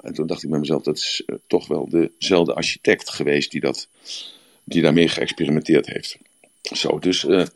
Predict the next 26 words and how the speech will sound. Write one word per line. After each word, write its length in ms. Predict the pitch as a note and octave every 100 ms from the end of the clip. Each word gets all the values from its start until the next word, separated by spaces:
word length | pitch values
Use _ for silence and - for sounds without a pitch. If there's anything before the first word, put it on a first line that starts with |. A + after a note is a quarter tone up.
| - - - - -
dat, 440 | - G#2+ A#2+ A#2 A2+
dat 220 | A#2+ A2+
zijn 220 | A#2+ G#2
dus, 240 | F#2 -
eh, 280 | E2 F2 D#2+ D#2
de 100 | F2+
overtuigingen 800 | F#2+ D#2+ - G#2+ G#2+ F#2 F2+ D#2
die, 280 | F2+ E2 -
eh, 180 | D2+ C2+
ons, 360 | - D#2+ - -
eh, 80 | C#2+
s-, 160 | - -
eh, 280 | D2+ C2+ B1
eh, 280 | - D2+
we 80 | D2
geven. 220 | - D2+
Dat 180 | E2 F2+
is 160 | E2+ -
dus 180 | D#2 -
de, 180 | D#2
de 140 | C#2 D2
focus, 420 | - A2+ B2+ B2
dat 220 | F2 E2
bepaalt 360 | E2+ D#2+ D#2 -
ons 200 | C#2+ -
denken. 400 | G2+ C#3+ -